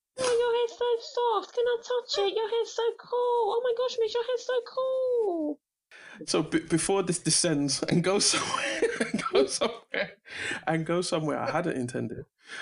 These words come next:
Speaker 2: um, I do just wanna ask, like, um, so, you know, so, so for people who are, are listening to this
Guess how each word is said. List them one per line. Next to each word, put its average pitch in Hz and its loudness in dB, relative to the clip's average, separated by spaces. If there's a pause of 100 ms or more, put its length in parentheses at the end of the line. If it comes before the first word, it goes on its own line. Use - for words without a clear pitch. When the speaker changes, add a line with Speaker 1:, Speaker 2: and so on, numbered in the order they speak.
(200)
Speaker 2:
um, 147 0 (300)
I 160 0
do 233 0
just 240 -2
wanna 175 0
ask, 120 -2
like, 120 -2 (440)
um, 127 -2
so, 147 -2 (420)
you 175 0
know, 131 2 (100)
so, - -4
so 156 0
for 156 0
people 190 0
who 135 -2 (1160)
are, 123 0
are 117 2
listening 120 0
to - -6
this - -6